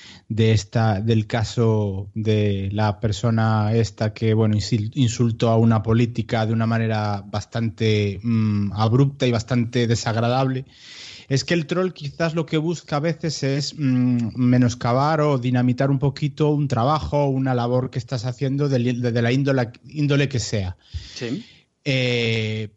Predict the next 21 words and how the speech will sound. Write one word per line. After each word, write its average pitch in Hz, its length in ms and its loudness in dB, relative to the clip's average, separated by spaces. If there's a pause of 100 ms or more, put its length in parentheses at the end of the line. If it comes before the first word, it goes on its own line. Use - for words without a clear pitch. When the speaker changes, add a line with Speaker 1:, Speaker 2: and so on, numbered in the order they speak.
(300)
Speaker 1:
Pero 127 680 0
lo 131 340 2
otro, 180 800 -4
y 175 300 -10
quizás 165 420 -10
a 165 60 -2
lo 151 160 -4
que 151 100 -4
más 156 360 -2
estamos, 147 840 -2 (360)
y 165 100 0
que 147 100 -2
se 151 120 2
puede 185 180 2
encontrar 180 340 0
con 160 120 2
los 151 100 4
dedos 131 220 4
de 120 60 2
la 110 100 4
mano, 92 260 -2